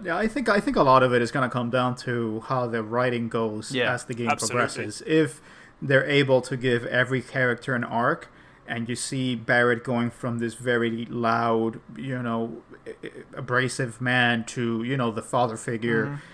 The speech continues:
Speaker 1: et cetera, and the softer kind of side to him, and you see Cloud going from the very standoffish kind of loner to, "Hey, you know, I actually care about people,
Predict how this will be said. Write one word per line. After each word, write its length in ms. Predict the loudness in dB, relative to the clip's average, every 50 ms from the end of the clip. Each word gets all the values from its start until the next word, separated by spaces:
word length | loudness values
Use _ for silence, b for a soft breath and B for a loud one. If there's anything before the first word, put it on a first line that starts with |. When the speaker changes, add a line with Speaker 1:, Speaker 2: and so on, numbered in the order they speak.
| B B -10
Speaker 1:
et 100 | -8 -6
cetera, 580 | -2 0 2 2 4 4 4 4 4 2 2 0
and 200 | -2 -4 -4 -4
the 60 | -6
softer 460 | -6 -4 -2 -2 -2 -4 -6 -6 -8
kind 280 | -8 -6 -6 -6 -4 -4
of 80 | -6 -4
side 320 | -4 -2 -2 -2 -2 -4
to 100 | -6 -6
him, 300 | -4 -2 -2 0 0 -2
and 160 | -2 -2 -4
you 80 | -4 -4
see 180 | -4 -4 -6
Cloud 380 | -6 -6 -4 -4 -4 -4 -2 -2
going 240 | -2 0 0 -2 -4
from 240 | -4 -4 -4 -4 -2
the 100 | -2 -2
very 300 | 0 0 0 0 -2 -4
standoffish 840 | -6 -6 -6 -4 0 2 2 2 0 0 0 0 0 0 -2 -4 B B B B B B B -8
kind 240 | -2 0 0 2
of 100 | 2 2
loner 420 | 2 2 2 2 2 2 2 2 0
to, 560 | -2 -4 -4 -2 -2 0 0 0 -2 -2 -6 -8 -14 -6
"Hey, 260 | -2 0 0 2 2
you 160 | 2 0 0
know, 160 | 2 2 2
I 100 | 2 2
actually 360 | 2 2 2 0 -2 -4 -6 -6
care 240 | -4 -2 0 0 2
about 240 | 2 0 0 -2 -2
people, 440 | -4 -6 -4 -2 -4 -4 -4 B